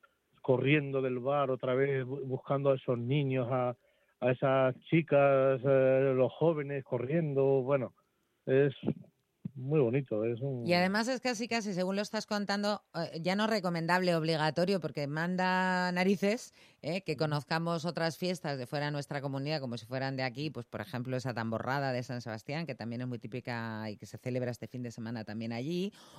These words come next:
Speaker 2: Otras fiestas, eh, pero que no conozcamos otras, que están muchísimo
Speaker 1: Ujú.
Speaker 2: más cerca, que tienen también muchísima historia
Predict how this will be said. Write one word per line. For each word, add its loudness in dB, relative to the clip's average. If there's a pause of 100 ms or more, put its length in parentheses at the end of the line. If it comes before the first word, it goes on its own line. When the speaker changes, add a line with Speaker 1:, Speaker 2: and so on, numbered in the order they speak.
(160)
Speaker 2:
Otras 2
fiestas, 4
eh, 0
pero -2
que -2
no -4
conozcamos -2
otras, -2
que -4
están -4
muchísimo -4
Speaker 1:
Ujú. -4
Speaker 2:
más -2
cerca, -2
que -6
tienen -2
también 0
muchísima -2
historia 0